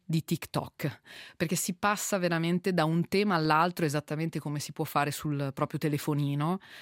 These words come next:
passando da un video all'altro, e ha condensato alcuni dei deliri più folli che ci sono stati in questi ultimi cinque anni, dal covid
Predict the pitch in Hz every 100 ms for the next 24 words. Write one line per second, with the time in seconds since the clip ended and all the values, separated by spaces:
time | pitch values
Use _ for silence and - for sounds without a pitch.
0 | - - 135 - 156 147 143 151 156 165
1 | 180 160 147 135 135 143 147 156 160 -
2 | 175 165 143 139 147 151 - 151 156 156
3 | - 156 160 160 139 - 151 151 143 -
4 | - - - 151 147 156 151 139 143 143
5 | 175 202 233 185 170 170 - 185 160 147
6 | 151 147 139 143 147 147 147 143 147 139
7 | 147 147 - 147 - 151 175 175 139 139
8 | - - 165 175 165 175 160 156